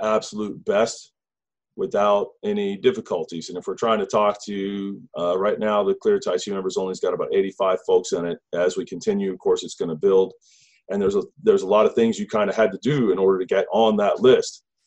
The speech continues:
Uh, the only except, there are a couple of exceptions to that. One of them is I have some long-term students, like, from Tampa that are on there. Now, I'm not, like, and to give you an example, I'm not hearing anything from any of you folks on there. I promise you, I'll take you off there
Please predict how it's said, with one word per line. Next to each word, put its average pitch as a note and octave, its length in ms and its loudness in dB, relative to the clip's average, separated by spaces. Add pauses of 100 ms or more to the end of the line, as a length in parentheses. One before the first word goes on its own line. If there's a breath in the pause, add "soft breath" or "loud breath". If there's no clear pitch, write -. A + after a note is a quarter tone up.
(360)
Uh, F2+ 340 0
the G#2 60 4
only A2 220 6
except, - 400 0
there G#2 100 6
are G2 60 4
a F#2+ 40 0
couple A2+ 320 4
of G2 80 4
exceptions G2+ 540 -2
to F2+ 60 -14
that. F#2+ 220 2
One G#2 120 0
of G2+ 80 -2
them G2+ 120 -2
is G2+ 220 0
I F#3+ 100 2
have G2+ 140 0
some - 220 -8
long-term G2+ 440 -2
students, G2 460 -8
like, F2+ 160 0
from D#2+ 140 -12
Tampa A2+ 420 4 (920)
that G2 320 4
are F2+ 180 4
on G#2 200 4
there. A#2 320 4 (280)
Now, F#2+ 80 -4
I'm A2+ 180 4
not, A#2+ 200 4 (180)
like, F#2+ 180 2
and F#2+ 220 -4
to F#2+ 80 -16
give G#2 160 -2
you G#2 40 0
an G2 60 -2
example, G#2+ 480 0
I'm A2+ 140 2
not A#2 180 2
hearing A#2 220 4
anything A2 320 0
from G#2 160 -6
any G#2+ 140 -2
of G#2 40 -4
you G2+ 180 -6
folks F#3+ 220 2
on C3 200 4
there. E2+ 280 -4
I F#2+ 140 0
promise C3 340 4
you, G#2 60 2
I'll F#2+ 140 2
take A2+ 220 2
you G#2 140 2
off G#2+ 220 4
there F#2 260 4